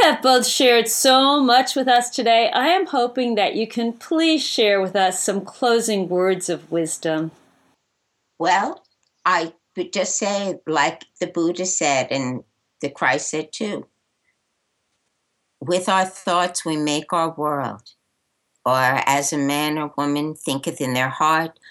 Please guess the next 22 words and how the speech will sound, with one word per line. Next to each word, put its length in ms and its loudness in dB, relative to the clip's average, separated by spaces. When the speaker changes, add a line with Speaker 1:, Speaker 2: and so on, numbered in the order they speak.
Speaker 2:
so 260 -2
shall 340 0
they 220 0
be." 420 -2
Everything 500 -2
starts 520 -4
with 180 -6
our 160 0
conception 760 -4
of 120 -8
ourself, 760 -4
and 160 -2
the 80 0
hand 460 -2
is 160 -2
a 80 -2
reflection 880 -4
of 200 -4
who 240 2
you 460 -2
are 320 2
now. 560 -2